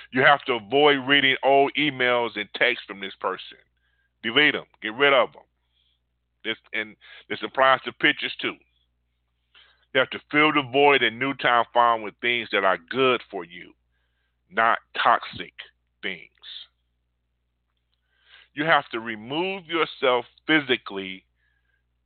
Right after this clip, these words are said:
from your routine, from your routine for a day, weekend, a week, based on your schedule. You need a whole new environment. You need to reset and, and, and, and develop and go to a new environment.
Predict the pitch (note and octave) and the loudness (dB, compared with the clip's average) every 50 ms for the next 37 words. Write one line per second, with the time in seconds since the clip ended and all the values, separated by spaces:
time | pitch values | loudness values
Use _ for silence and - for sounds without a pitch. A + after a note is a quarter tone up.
0 | _ _ - B2 A2 G#2+ A2 B2+ C3+ C3 B2 C3 C3 C3 B2+ - - - D#3 D3 | _ _ -4 -4 -4 -2 0 2 2 2 4 2 2 2 0 -2 -4 -2 -2 -2
1 | C#3 - G#2 G2+ - - C3 A2 A2 A2 B2+ C#3+ D3 C#3 B2 C3+ C3+ B2+ - - | -2 -2 -8 -16 -6 -4 -4 -4 -4 0 2 2 2 2 2 -2 -4 -4 -4 -4
2 | - E3 D3+ D3 C3+ B2+ A#2 - A#2 A2 G2+ F#2+ E2+ - - C3 C3 C#3 D3 C#3+ | -2 0 2 2 2 0 -2 -4 -2 -2 -2 -2 -2 0 2 2 4 4 2 0
3 | C3+ A2+ B2 C#3 C#3+ B2+ - - C#3 C#3+ C#3+ C#3+ C#3 - F#2+ G2 G2+ A2 C3+ C#3+ | -2 0 0 0 0 0 0 0 2 2 4 2 2 0 -2 -6 -6 -4 -2 -2
4 | C#3 A2 G2 - C3+ C#3+ C#3 - - C#3 C3+ C3+ C3+ C3+ - - - C#3 C#3+ C#3 | -2 -4 0 0 2 2 2 0 -4 -8 -6 -6 -8 -8 -8 -6 -2 0 0 0
5 | C3 A#2+ C3+ C#3+ C#3 C#3 C3+ C#3 - - - - - - A3+ G3+ E3 B2 A2+ G#2+ | 0 -2 -6 -6 -6 -8 -10 -12 -14 -18 -20 -16 -10 -4 0 0 2 2 2 2
6 | C3 D3 D3 C#3+ D3 C#3 C3+ C3+ C#3 C#3 C3+ B2+ A2+ A#2 A#2 A2 G2+ F#2 E2 E2 | 4 4 6 6 4 2 -2 -6 -4 -2 -4 -2 2 2 2 4 2 0 -4 -8
7 | E2+ - - - _ _ C#3 D#3+ E3+ D#3 D3+ D3 C3 A#2 B2 A#2 A#2+ A2+ G#2+ - | -14 -18 -18 -20 _ _ -10 -8 -4 -2 -2 -2 -2 -4 -8 -6 -6 -8 -8 -10
8 | - - - D#3 D3 C3 - - _ - - - _ _ _ _ _ _ - - | -14 -2 2 4 4 4 2 -2 _ -16 -18 -18 _ _ _ _ _ _ -20 -20
9 | - _ - A2+ A2+ G#2+ G2 - A#2 A#2+ A2+ G#2+ F#2+ - F#2 A2+ A2+ A2 - - | -10 _ -2 -2 -2 -4 -8 -4 -2 -2 -2 -2 -4 -4 -4 -6 -6 -6 -6 -4
10 | A2 A2 G#2+ G#2+ F#2+ A#2 A#2 G2+ E2+ - C3+ C3+ C3 C3+ C3 - _ G#2+ G#2+ G2+ | -4 -4 -4 -6 -6 -6 -6 -6 0 0 2 2 2 2 0 -2 _ -8 -8 -8
11 | F2+ - B2+ C3 B2+ - - - C3+ A2 G2 F#2 F#2 F#2+ G#2+ B2 C#3 C#3+ C#3+ C#3 | -6 -6 -6 -6 -6 -6 -10 -12 -10 -10 -10 -12 -12 -16 -14 -10 -8 -8 -8 -8
12 | C#3 - _ - A2+ A2 G#2+ G2 E2 _ A2+ G#2+ G#2+ G#2 G2 F#2 F2 F#2 F#2 E2 | -10 -14 _ -10 -8 -8 -8 -12 -8 _ -4 -2 -2 -2 -6 -8 -10 -14 -18 -18